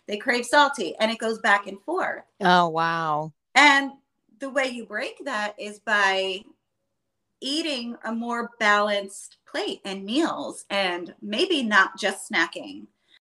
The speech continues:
Speaker 1: My clients come to me to either get back on healthy, on the healthy habits track because they've either lost it or they've never had it in the first place.
Speaker 2: <laughs>
Speaker 1: Um, especially after covid,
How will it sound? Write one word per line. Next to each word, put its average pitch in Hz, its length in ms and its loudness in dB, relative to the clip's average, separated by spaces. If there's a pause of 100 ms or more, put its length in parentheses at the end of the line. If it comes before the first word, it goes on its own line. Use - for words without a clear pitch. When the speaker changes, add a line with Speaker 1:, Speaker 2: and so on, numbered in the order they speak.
(320)
Speaker 1:
My 311 180 -8
clients 440 440 -10
come 294 240 -6
to 269 100 -14
me 262 380 -8 (100)
to - 200 -12
either 226 260 -2
get 220 320 0
back 185 380 6 (100)
on 294 260 -4
healthy, 302 480 -10 (640)
on 262 100 0
the 262 60 -2
healthy 269 300 -4
habits 240 420 -2
track 240 400 4 (140)
because 233 320 -8
they've 220 220 -10
either 202 260 -6
lost 185 460 -6
it 392 260 -6
or 220 180 -8
they've 208 220 -10
never 196 300 -6
had 196 180 0
it 190 160 -4
in 196 100 -14
the 190 160 -14
first 190 280 -8
place. 349 520 -8 (1080)
Speaker 2:
<laughs> 220 600 -8 (220)
Speaker 1:
Um, 254 360 8
especially 359 400 -4
after 254 320 -6
covid, 269 500 -4